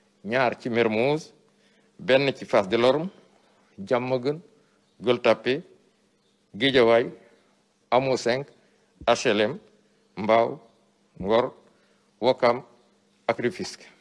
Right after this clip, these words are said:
Ci région yi, am nañ ci fukk ak benn yu tëddee nii. Ñaar ci Pout, Somone ak Ziguinchor, benn ci Kidira, Matam, Mbacké, Ngaparou ak Oussouye. Juróom-ñaar fukk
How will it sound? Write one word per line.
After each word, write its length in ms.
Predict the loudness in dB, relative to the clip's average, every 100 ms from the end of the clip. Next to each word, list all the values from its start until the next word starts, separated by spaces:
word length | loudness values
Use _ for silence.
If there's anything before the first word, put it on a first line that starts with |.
| _ _ _ _ _ _
Ci 220 | -12 -12 -14 -6
région 400 | 2 2 4 2
yi, 240 | 0 -4 -8 _ _ _ _
am 120 | -2 0
nañ 160 | -2
ci 120 | -4
fukk 240 | -14 -6 -2
ak 100 | 0
benn 400 | 2 0 0 -10 _ _
yu 80 | -8
tëddee 300 | -2 0 0
nii. 160 | -2 -4 _ _ _ _ _ -8
Ñaar 340 | -2 0 0 -2
ci 100 | -12
Pout, 320 | -6 -6 -6 -8 _ _ _ _
Somone 480 | -10 -2 0 0 0
ak 100 | -4
Ziguinchor, 640 | -4 -2 -2 0 2 0 -2 -20 _ _ _ -8
benn 260 | -2 0 0
ci 100 | -6
Kidira, 480 | -6 -2 2 2 0 -6 _ _ _ _
Matam, 500 | -2 0 2 0 0 -8 _ _ _
Mbacké, 460 | -2 -2 0 -8 -10 -16 _ _ _ -4
Ngaparou 480 | 0 2 0 0 -2
ak 120 | -6 -8
Oussouye. 260 | -12 -14 -16 _ _ _ _ _ _ _ _ _ _
Juróom-ñaar 340 | -2 2 4 2
fukk 160 | 0